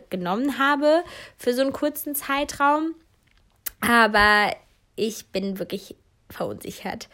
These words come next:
Ähm, ich werde das Ganze auf jeden Fall mal testen und werde dann auch berichten, aber ich freue mich auch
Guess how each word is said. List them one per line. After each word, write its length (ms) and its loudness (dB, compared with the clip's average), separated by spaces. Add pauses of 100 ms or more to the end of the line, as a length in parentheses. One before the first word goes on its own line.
(360)
Ähm, 280 0
ich 180 -4
werde 260 8
das 160 2
Ganze 260 2
auf 80 -2
jeden 140 0
Fall 120 0
mal 160 0
testen 540 -2
und 180 -4
werde 240 0
dann 180 -2
auch 160 -8
berichten, 540 -4
aber 280 -2
ich 100 -6
freue 160 -6
mich 180 -8
auch 100 -6